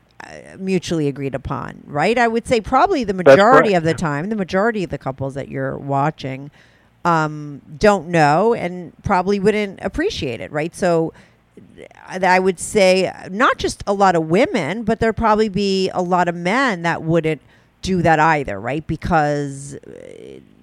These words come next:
Speaker 1: you know, that's crossing a boundary. You, I think you even used the word boundary, right? That you're crossing a boundary that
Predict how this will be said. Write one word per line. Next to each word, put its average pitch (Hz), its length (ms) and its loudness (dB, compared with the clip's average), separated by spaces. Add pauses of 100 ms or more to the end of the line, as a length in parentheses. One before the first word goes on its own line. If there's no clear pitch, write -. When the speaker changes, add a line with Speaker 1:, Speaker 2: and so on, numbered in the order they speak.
(140)
Speaker 1:
you 226 140 -4
know, 285 60 0
that's 302 280 2
crossing 277 600 -2
a 185 120 -2
boundary. 175 1080 -2
You, 208 240 -4
I 196 160 0
think 220 220 -10
you 226 80 -4
even 185 220 -6
used 185 260 -6
the 143 80 -10
word 131 200 -10
boundary, 135 380 -8
right? 147 220 -6 (360)
That 220 200 0
you're 226 180 2
crossing 254 540 0
a 180 60 -2
boundary 165 960 0
that 170 280 -2